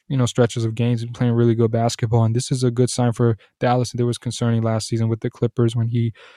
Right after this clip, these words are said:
you know, ended up not playing well at all. And thanks, my Clippers survived and beat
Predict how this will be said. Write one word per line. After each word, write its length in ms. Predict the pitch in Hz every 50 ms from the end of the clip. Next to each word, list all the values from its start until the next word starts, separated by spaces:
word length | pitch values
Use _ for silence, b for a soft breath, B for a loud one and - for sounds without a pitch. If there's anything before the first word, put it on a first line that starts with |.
| B B B B
you 80 | - 143
know, 100 | 139 131
ended 260 | - 139 127 127 123
up 160 | 123 120 113
not 280 | 120 117 117 117 - -
playing 560 | - 131 123 120 117 113 113 110 107 113 - _ _ _ _ _
well 480 | - 120 123 123 117 113 123 147 - _ _
at 160 | - 123 117
all. 260 | 113 113 107 113 131 143
And 280 | 127 113 110 107 107 _ _
thanks, 260 | - 110 107 - -
my 120 | - 110 104
Clippers 320 | - 131 117 - 113 -
survived 360 | - 120 113 123 117 117 127
and 100 | 123 120
beat 120 | 113 117